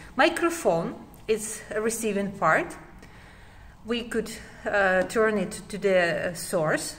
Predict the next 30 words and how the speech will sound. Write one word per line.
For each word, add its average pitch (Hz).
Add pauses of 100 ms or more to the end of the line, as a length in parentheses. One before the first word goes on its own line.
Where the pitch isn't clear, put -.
(120)
of -
noise. 247 (400)
Then 302
we 370
have 277
a 254
scale, 226 (1120)
uh, 202 (100)
two 226
scales, 220
depends 208
what 220
we 208
need 185
to 196
measure, 175 (360)
in 196
decibels 269 (180)
or, 202 (680)
uh, 202
in, 196
uh, 190 (280)
meters 208
per 208
second, 311
millimeters 220
per -
second, 226 (460)
and 330
different, 226